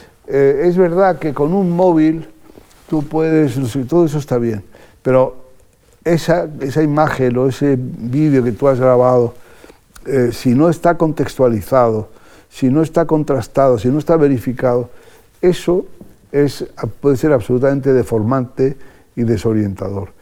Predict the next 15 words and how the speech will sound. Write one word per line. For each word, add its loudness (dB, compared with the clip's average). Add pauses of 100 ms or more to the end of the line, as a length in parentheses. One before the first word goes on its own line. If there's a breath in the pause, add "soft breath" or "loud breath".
(240 soft breath)
El 0
periodismo 2
profesional 0
es -6
un 0
peri-, 2
es, -2
es -4
un, -2
es, -8 (220)
es -2
un 0
trabajo 0
muy 2
exigente -4